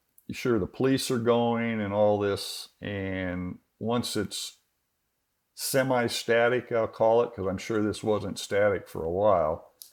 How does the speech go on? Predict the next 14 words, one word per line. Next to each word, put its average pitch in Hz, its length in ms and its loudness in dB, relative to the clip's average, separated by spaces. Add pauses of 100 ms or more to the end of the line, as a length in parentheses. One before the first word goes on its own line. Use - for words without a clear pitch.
(280)
they're 110 240 2
doing 110 420 2
whatever 101 460 4
they're 101 240 2
doing 98 520 -2
to 82 280 -6 (160)
get 104 140 -2
the - 80 -10
situation 101 1040 -2
settled 98 460 -2
down. 87 480 -2 (480)
Then 107 140 0
the 101 80 0
detectives, 110 960 -2